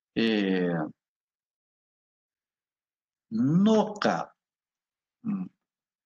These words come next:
miski, huilla, kuta, vamos a explicar de dónde viene este ta, ¿ya? Este ta es otro sufijo del objeto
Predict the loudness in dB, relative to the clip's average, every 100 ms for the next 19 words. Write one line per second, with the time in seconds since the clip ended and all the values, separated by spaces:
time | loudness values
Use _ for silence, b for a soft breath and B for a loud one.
0 | _ _ -2 4 6 6 2 -4 -2 -2
1 | -2 -2 2 4 2 0 0 -2 -4 -12
2 | -4 2 4 2 -2 0 2 4 2 2
3 | -2 0 0 -2 -2 0 0 2 2 2
4 | 4 2 2 0 0 -2 -2 -4 -6 -2
5 | 0 0 -6 -10 -2 -2 -2 B B _
6 | -4 -2 -2 0 2 2 0 -2 0 -2
7 | -2 -2 -2 0 0 2 0 2 0 0
8 | 0 2 2 0